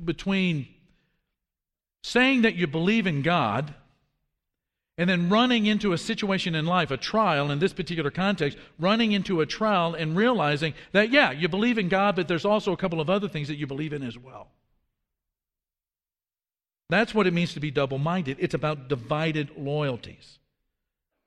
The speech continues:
And what James is saying is that when you're going through this suffering, that is absolutely coming, that one day you will encounter in this life because of the thorns and the thistles, this kind of suffering. One of the things that you need to do besides, besides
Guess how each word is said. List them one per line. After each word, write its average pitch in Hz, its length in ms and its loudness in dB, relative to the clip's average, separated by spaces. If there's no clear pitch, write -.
And 151 100 -4
what 160 160 2
James 180 360 0
is 175 100 -6
saying 180 240 0
is 143 80 -2
that 156 100 2
when 151 140 -2
you're 147 100 -2
going 180 280 2
through 180 160 -2
this 160 140 -4
suffering, 123 600 -6
that 147 140 0
is 143 180 -2
absolutely 180 640 -2
coming, 160 440 -6
that 143 120 -4
one 180 260 0
day 214 220 2
you 165 260 -2
will 190 300 0
encounter 190 640 -4
in 190 280 -2
this 180 300 -6
life 175 240 -6
because 165 240 -4
of 151 100 -6
the 131 60 -16
thorns 185 320 -4
and 185 100 -2
the 175 60 -2
thistles, 160 400 -6
this 160 180 -2
kind 180 240 -4
of 185 80 -6
suffering. 165 420 -4
One 156 200 0
of 208 80 2
the 190 80 -4
things 202 320 -2
that 147 120 -4
you 143 100 -6
need 165 220 -2
to 202 60 -6
do 202 220 -2
besides, 156 480 -4
besides 147 440 -4